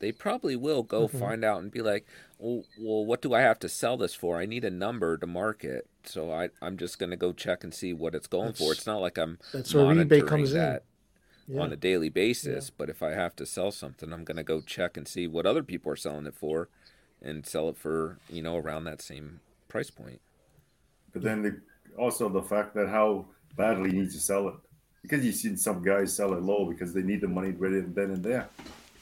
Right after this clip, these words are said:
Speaker 3: And that determines it too, right? So it's not like eBay is controlling what you sell.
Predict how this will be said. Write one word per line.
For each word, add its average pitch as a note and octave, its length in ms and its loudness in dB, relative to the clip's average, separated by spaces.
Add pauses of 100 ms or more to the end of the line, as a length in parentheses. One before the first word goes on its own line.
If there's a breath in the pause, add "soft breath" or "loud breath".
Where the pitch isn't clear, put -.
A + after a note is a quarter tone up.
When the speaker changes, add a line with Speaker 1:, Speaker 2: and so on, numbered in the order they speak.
(140)
Speaker 3:
And F2 140 -6
that F#2+ 260 -2
determines G2+ 440 -2
it F2 100 -8
too, C3+ 220 0
right? E2 300 -4
So F2 200 -2
it's - 160 -2
not B2+ 180 2
like G2+ 140 0
eBay G2+ 400 2
is F2 80 -6 (480 loud breath)
controlling G2 460 2
what F#2+ 240 2
you F2 100 -2
sell. F#2+ 440 0